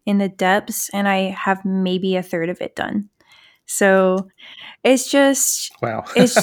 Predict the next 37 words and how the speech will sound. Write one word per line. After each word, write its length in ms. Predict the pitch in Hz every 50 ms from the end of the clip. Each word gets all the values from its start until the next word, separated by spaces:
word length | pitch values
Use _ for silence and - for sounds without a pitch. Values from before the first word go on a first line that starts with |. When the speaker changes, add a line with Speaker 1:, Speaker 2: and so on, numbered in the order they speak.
| - - - 175
Speaker 1:
so 360 | - - - 247 262 277 269 262
much 380 | 247 247 214 202 - - - -
time, 640 | - - 196 185 185 190 196 214 247 285 302 302 - -
I 100 | - 277
think. 520 | 277 - 330 339 339 349 339 - - - - _ _
But 180 | - 240 226 - -
I'm 260 | - 254 269 269 277
also, 260 | 285 302 294 - 311
like, 220 | 269 220 202 - - _ _ -
really 240 | 208 208 202 202
slow, 540 | 196 - - - - 185 190 190 190 196 202
and 160 | 202 214 202
I'm 120 | 196 196 190
not, 220 | 190 185 185 - -
like, 200 | - 190 190 -
a, 380 | 190 185 185 185 180 180 190 190 - _ _ _ _ _ _ _ _ _ _ _ _ _ _ _
I'm 120 | - 214 214
not 240 | 214 202 202 202 -
good 160 | 190 185 190
at 160 | 190 185 -
combat. 720 | - - 180 180 180 185 202 202 202 202 202 196 - -
So, 200 | - - 202 190
like, 380 | 190 185 185 185 185 - - _ _
the, 180 | 208 196 196 196 _ _ _ _
the 120 | 220 202 190
first 440 | - - - 208 202 202 202 -
time 320 | - 208 202 202 202 202 208
that 160 | 208 202 190
I 460 | 196 196 190 190 190 190 185 - - - _ _
came 200 | - - 208 202
across, 640 | 202 196 190 - 202 190 185 190 202 202 - - 220
you 80 | 202 190
know, 400 | 190 185 185 185 185 185 190 - - - -
Speaker 2:
<laughs> 140 | _ - -
Speaker 1:
an 120 | 202 196 -
a-, 100 | - - - _ _ _ _ _
armored 640 | 208 202 202 196 196 196 202 196 196 190 190 214